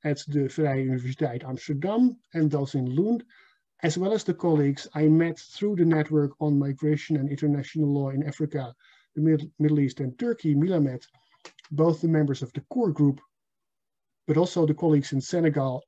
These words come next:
and the colleagues I look forward to working with in Morocco. To all of you,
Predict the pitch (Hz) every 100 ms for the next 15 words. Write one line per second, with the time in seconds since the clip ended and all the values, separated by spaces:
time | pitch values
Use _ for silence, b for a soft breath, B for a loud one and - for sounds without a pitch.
0 | - 151 147 143 165 151 139 139 131 131
1 | 131 - 151 135 131 131 135 139 135 131
2 | - 131 135 165 - 131 - - 240 233
3 | 214 208 - 139